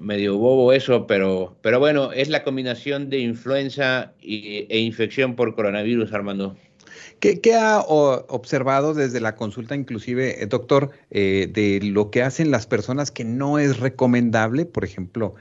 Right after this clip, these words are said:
Speaker 2: encontramos el tema de, de, de utilizar el, el Vaporub, este, de utilizar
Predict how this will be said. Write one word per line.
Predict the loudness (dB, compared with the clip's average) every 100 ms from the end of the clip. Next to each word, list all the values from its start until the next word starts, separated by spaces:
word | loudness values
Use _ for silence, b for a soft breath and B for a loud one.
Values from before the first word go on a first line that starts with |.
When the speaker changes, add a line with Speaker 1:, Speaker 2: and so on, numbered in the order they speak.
| B -12
Speaker 2:
encontramos | -6 -4 -2 -2 -2 -2
el | -4
tema | -2 0 0 0
de, | 0 -2 -4
de, | -4 -2 0 0
de | 0 -2
utilizar | 0 -2 0 2 4 4
el, | 4 2 -2 -8 b b -6
el | -2
Vaporub, | 0 2 2 4 6 6 2 -8
este, | -6 -6 -8 -4 -4
de | -2 -4
utilizar | -2 -2 0 2 2 2 -2